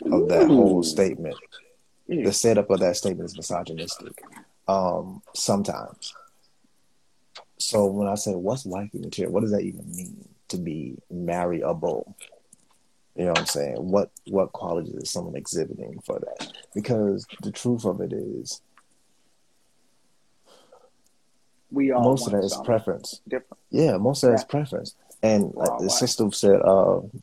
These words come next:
Speaker 3: Yeah.
Speaker 1: the, the sister from the Bay, I lived in the Bay. And as hilarious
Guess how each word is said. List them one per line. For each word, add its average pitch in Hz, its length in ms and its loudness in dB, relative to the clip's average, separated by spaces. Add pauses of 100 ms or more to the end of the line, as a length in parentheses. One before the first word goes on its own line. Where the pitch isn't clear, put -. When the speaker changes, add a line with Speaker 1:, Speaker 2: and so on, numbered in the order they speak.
Speaker 3:
Yeah. 123 220 -6
Speaker 1:
the, 107 140 -6 (140)
the 107 60 -4
sister 127 320 0
from 104 200 4
the 90 60 4
Bay, 90 440 2 (340)
I 117 80 -2
lived 104 280 2
in 85 80 -2
the 82 60 -6
Bay. - 340 -4 (680)
And 104 160 0
as 92 480 2 (220)
hilarious 101 1000 0